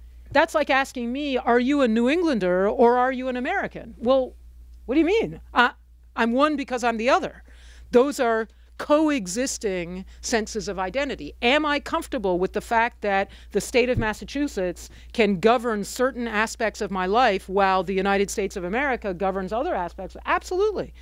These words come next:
Th-, those aren't exclusive identities.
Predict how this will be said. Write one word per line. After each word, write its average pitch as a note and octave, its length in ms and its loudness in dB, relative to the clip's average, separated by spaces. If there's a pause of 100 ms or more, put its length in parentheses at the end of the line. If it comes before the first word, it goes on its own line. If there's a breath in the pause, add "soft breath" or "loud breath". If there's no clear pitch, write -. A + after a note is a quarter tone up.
(440 soft breath)
Th-, E4+ 240 0
those F#4+ 240 0
aren't D#4 180 -2
exclusive F#3+ 680 -6
identities. E3 760 -10